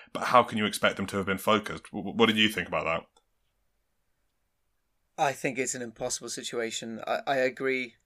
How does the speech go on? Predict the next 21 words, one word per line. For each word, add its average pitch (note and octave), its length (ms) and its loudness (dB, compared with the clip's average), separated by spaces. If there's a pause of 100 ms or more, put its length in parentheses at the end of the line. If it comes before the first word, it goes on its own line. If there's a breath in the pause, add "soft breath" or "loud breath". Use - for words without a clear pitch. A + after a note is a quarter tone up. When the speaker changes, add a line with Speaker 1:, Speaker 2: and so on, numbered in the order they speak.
Speaker 2:
that B2 300 -8
the, A#2 420 -10 (300)
the B2+ 120 -2
match A#2+ 240 -10
shouldn't - 240 -8
have A2+ 80 -8
taken A#2 300 -8
place A#2 260 -6
immediately A#2 440 -8
afterwards. B2+ 600 -6 (600)
I C#3 100 -2
can C3 180 -12
imagine A#2+ 840 -6 (400)
the B2+ 80 0
logistical A#2+ 600 -4
nightmare A#2 560 -4
of - 240 -6
trying A#2 460 -6
to A#2 440 -8
reschedule A#2+ 600 -4
it C3 180 -2